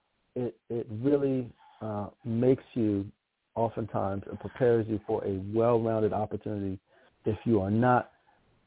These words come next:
again, have the opportunity to be a journalist. You can be in the field of journalism and use all of those. So, again, uh, identify your requirements, and, uh, it's important that you check, uh, all the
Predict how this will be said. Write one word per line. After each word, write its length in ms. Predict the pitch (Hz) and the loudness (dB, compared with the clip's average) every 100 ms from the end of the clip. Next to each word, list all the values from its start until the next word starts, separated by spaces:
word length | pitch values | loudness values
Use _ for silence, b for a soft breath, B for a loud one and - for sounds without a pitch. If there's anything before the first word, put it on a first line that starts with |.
| _ | _
again, 520 | 113 98 113 110 104 110 - b b _ _ - | -2 4 6 6 2 -4 -16 b b _ _ 2
have 220 | - 107 | 4 6
the 80 | 113 | 4
opportunity 380 | 101 - 113 95 | 2 0 -2 0
to 180 | 95 | -2
be 60 | 95 | -4
a 40 | |
journalist. 560 | 82 135 147 120 98 98 120 | -2 4 4 4 -2 -6 -2
You 140 | 120 | -2
can 180 | 117 104 | -2 -2
be 240 | 120 127 | 0 0
in 120 | 117 101 | 0 -4
the 100 | 101 - | -6 -6
field 380 | - 170 117 90 - | 4 6 6 2 -8
of 140 | 85 | -8
journalism 560 | 98 95 90 80 80 98 107 _ _ 107 | -4 -4 -4 -8 -12 -18 -20 _ _ -4
and 260 | 101 101 | -2 2
use 240 | 113 110 101 | 2 2 0
all 180 | 101 95 | -6 -6
of 100 | 92 | -6
those. 200 | 90 - - | -8 -12 -4
So, 200 | 98 87 b b b _ _ _ - | -4 -4 b b b _ _ _ 0
again, 220 | 104 110 _ - | 0 0 _ -6
uh, 300 | 110 104 98 - - | -4 -2 -4 -8 2
identify 560 | 113 110 156 170 151 156 | 4 6 4 4 4 6
your 100 | 147 | 4
requirements, 640 | - 147 147 139 123 117 _ - | 2 -2 0 0 -2 -8 _ -12
and, 220 | 117 110 - _ | -6 -6 -8 _
uh, 320 | 110 107 104 - | -10 -8 -8 -8
it's 120 | - | -8
important 520 | 120 110 - 143 120 113 | -8 -2 2 2 0 -6
that 120 | - | -6
you 80 | 107 _ - | -8 _ -2
check, 220 | 143 135 - _ _ _ _ _ _ _ _ - | -2 -2 -10 _ _ _ _ _ _ _ _ -10
uh, 180 | 107 98 _ | -8 -8 _
all 220 | 120 120 | 0 2
the 120 | 123 | 0